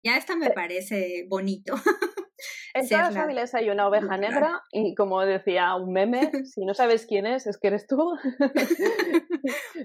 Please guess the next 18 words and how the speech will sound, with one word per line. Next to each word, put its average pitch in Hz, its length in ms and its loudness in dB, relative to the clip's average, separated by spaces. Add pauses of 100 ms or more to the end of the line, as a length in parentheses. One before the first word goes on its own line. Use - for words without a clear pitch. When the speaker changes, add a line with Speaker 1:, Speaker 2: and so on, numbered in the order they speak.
Speaker 2:
Claro, 277 400 2
em, 233 240 0 (300)
a 214 140 0
pesar 254 280 2
de 302 100 2
que 262 80 2
las 233 160 2
familias 220 420 0
se 208 60 -2
esfuercen 202 560 2
en 170 140 -2
que 165 80 2
los 160 200 2
miembros 180 640 2
que 180 80 -6
la 180 100 -4
componen 175 760 0 (220)
sigan 208 680 0